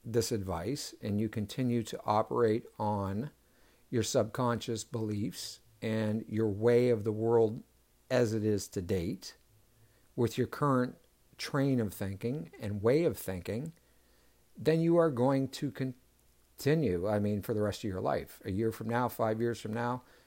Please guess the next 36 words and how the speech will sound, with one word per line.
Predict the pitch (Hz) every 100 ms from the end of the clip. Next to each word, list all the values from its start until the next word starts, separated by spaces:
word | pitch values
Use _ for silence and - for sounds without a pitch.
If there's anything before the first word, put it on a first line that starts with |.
| _ _ _ _ _ _ _
to | 139
do | 107 123 120 120 120 123 _
the | 120
same | - 127 113 110
thing | 107 107 104
that | 95
you're | 104
doing | 90 95 95 87
now. | 78 - _ - _ _ _ _ _
So | -
if | 107
you're | 110
not | 139 147
happy | 135 139 143 113
with | 110 - - _ _ _
what | 98 110 131
you're | 113
getting | 110 123 107 104 -
out | 110
of | 98
life, | 92 120 - - - - - _ _ _ _ _ _ -
then | 120 113
I |
just | 110 117 -
told | - 131 113
you | 117
what | 113 120
it | 113
is | 113 104 110
you |
have | 95 98 -
to | 98
do. | 110 113 71 - - - _ - _ -
You | 110
have | 87 131 120 -
to | 127